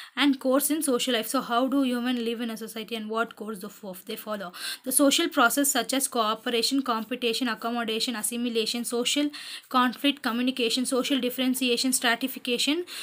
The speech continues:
socialization, social control, deviance, social integration, social change, et cetera, assume prominence in sociological study.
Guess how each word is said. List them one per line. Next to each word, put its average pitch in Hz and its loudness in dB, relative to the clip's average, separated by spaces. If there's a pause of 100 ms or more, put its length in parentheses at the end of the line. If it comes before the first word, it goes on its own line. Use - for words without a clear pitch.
socialization, 277 2
social 277 2
control, 254 0
deviance, 254 2 (280)
social 285 4
integration, 262 2
social 277 2
change, 269 4
et 226 0
cetera, 269 2
assume 254 2
prominence 262 2
in 320 -2
sociological 240 0
study. 202 -2